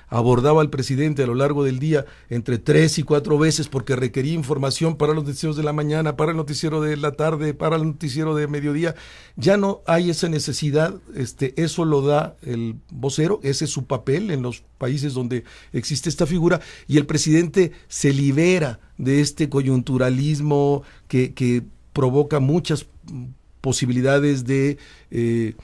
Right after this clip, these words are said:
caer en, eh, caer en contradicciones, eh, de provocar, eh, fricciones, y el presidente ahora está en otra discusión, en su, en discurso, en los temas que él quiere posicionar, y ya no en el detalle y en la, eh,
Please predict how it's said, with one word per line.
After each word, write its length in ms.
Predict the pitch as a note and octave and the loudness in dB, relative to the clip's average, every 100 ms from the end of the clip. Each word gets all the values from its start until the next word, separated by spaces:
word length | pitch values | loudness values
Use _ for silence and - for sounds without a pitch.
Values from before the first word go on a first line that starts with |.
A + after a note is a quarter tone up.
| - _ - - - - | -20 _ -20 -18 -18 -8
caer 200 | C3 B2 | -2 2
en, 340 | C3 B2+ A#2 A#2+ | 2 2 -2 -4
eh, 120 | A2 | -4
caer 260 | B2 A#2+ | -2 0
en 480 | B2+ B2 A2+ A2 G#2 - | 0 0 -2 -6 -8 -8
contradicciones, 1200 | A#2 A2 A2 - D3 D3+ E3 D#3 D3 D3 C3+ - | -6 -4 -4 -2 2 4 4 2 2 0 -2 -2
eh, 200 | A#2+ A#2 | -2 -2
de 320 | A#2 A#2 A2+ A2+ | 0 0 -2 -4
provocar, 680 | C3 A#2+ A#2 - C3 C3 B2 | -4 -2 -4 0 2 2 0
eh, 120 | A#2 | -4
fricciones, 800 | - A#2+ - - E3 F3 E3 D3+ - - - | -4 -6 -4 0 2 2 0 -4 -10 -20 -6
y 80 | B2+ | 0
el 60 | C#3 | 0
presidente 380 | C#3+ D#3+ E3 F#3 | 2 0 2 4
ahora 300 | F3 F3+ F3+ | 4 4 2
está 320 | E3 F3 F3 | 0 -2 0
en 80 | F3+ | -2
otra 400 | E3+ F3 E3+ E3 | -2 -2 -2 -2
discusión, 540 | D#3+ - - G3+ A#3 | -6 -8 -8 -6 -4
en 160 | C3 A#2+ | -6 -6
su, 440 | C3+ B2 A#2+ B2 C#3 | -8 -8 -8 -8 -6
en 180 | A#2 | -6
discurso, 520 | A2 B2 - F3+ D#3+ F3 | -4 -6 -4 -4 -2 -2
en 80 | |
los 120 | D3 - | -2 0
temas 280 | D3+ D3+ | 0 0
que 80 | - | -2
él 80 | C3 | -4
quiere 180 | D3 C#3+ | -2 -2
posicionar, 760 | C3+ B2+ B2+ C3 C3 D3+ E3 - - - - | -4 -6 -6 -4 -2 0 -2 -6 -18 -18 -4
y 120 | C3+ | 2
ya 180 | C#3+ D3+ | 4 6
no 300 | C#3+ C#3+ C#3 - - | 6 4 2 -4 -4
en 160 | B2 A#2+ | 0 2
el 120 | A#2 | 2
detalle 680 | A#2 - C3+ C3+ C3+ C3 B2 | 0 2 2 2 0 0 0
y 60 | |
en 140 | A2+ A2+ | -2 -2
la, 160 | A2+ - - - | -4 -6 -18 -14
eh, 160 | - | -14